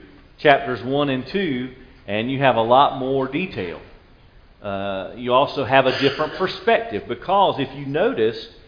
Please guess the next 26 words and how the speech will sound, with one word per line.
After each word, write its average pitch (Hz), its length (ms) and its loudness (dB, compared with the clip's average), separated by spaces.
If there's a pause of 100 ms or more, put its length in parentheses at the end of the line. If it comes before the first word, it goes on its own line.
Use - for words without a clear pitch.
(220)
it 151 200 -2
seems 208 440 -2
almost 156 400 -2
as 131 160 -2
if 147 200 -2
Matthew's 151 920 -2
account 117 600 -4 (680)
of 120 160 -4
these 131 200 -2
events 120 500 -4
is 120 160 -10
told 143 420 -4
more 135 240 -2
from 127 260 -10
Joseph's 147 540 -6
perspective. - 720 -14 (500)
Luke's 165 420 0
account 113 520 -6 (280)
is 107 200 -12
much - 260 -4
more 113 260 -8
from 123 220 -12
Mary's 170 440 -4
perspective. - 680 -12 (540)
So, 117 480 0 (1300)
it, 117 100 -4